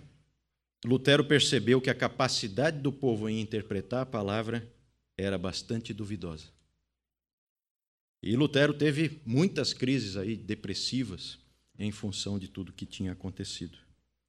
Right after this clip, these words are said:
A maioria das pessoas interpretou esse retorno à Bíblia como algo moral. Muitos não deram muita bola para essa questão da justificação pela fé somente.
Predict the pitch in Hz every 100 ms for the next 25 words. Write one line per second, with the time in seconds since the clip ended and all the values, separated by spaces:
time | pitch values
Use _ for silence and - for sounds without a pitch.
0 | _ _ _ _ _ _ _ _ _ _
1 | _ - 143 214 208 196 190 - 139 -
2 | 175 190 120 - - 135 156 - 147 117
3 | - 170 131 - - _ _ _ _ _
4 | _ _ _ _ _ _ - - - 117
5 | 123 127 165 143 113 98 151 113 80 -
6 | - _ _ _ _ _ _ _ _ _
7 | - 127 123 131 127 127 131 117 123 -
8 | - _ _ _ _ _ _ _ _ _
9 | _ - 113 190 262 - 151 160 156 127
10 | 175 175 151 156 147 101 120 147 107 -
11 | - _ _ _ - 120 135 - 120 127
12 | - 139 135 117 104 135 - - 131 117
13 | - 127 123 123 104 - 113 - 113 101
14 | 107 104 -